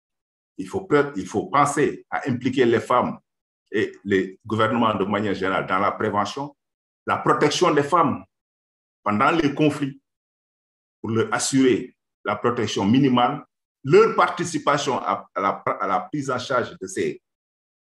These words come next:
de, de, de, de, de la paix,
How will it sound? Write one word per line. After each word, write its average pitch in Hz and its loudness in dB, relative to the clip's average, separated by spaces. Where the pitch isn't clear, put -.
de, 104 -2
de, 95 2
de, 87 0
de, 87 -2
de 98 -4
la 98 0
paix, - 0